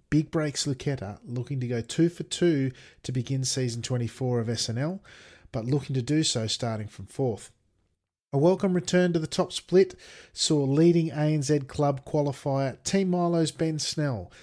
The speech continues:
start from fifth on the grid in an outstanding effort, just three and a half tenths off pole and less than a tenth from the front row. With the top twelve drivers separated by less than a second in qualifying,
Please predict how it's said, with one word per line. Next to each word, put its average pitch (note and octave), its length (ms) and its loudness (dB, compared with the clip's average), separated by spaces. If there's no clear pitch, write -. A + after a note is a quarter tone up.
start A#2+ 340 -2
from A#2 180 -8
fifth - 340 0
on A#2+ 120 -2
the A2 80 -4
grid E3+ 340 2
in C3+ 140 -2
an B2 120 -2
outstanding D3+ 880 -2
effort, B2+ 340 -6
just - 340 -6
three F3+ 280 -2
and G3+ 120 -2
a F3+ 40 -2
half E3+ 260 -4
tenths D3+ 320 -4
off C3+ 200 -4
pole C#3+ 340 -2
and C3 160 -2
less E3 280 0
than C3+ 180 -2
a A2+ 60 -6
tenth - 500 -4
from B2 240 -8
the A2+ 80 -8
front A2+ 320 -10
row. G2+ 240 -10
With B2+ 80 -4
the B2+ 80 -6
top F3+ 240 -6
twelve E3+ 360 -2
drivers B2 640 -2
separated C3 680 -2
by A#2+ 120 -6
less B2+ 380 -4
than D3+ 120 -4
a C#3 60 -4
second D3+ 420 -2
in B2 100 -4
qualifying, A2+ 720 -10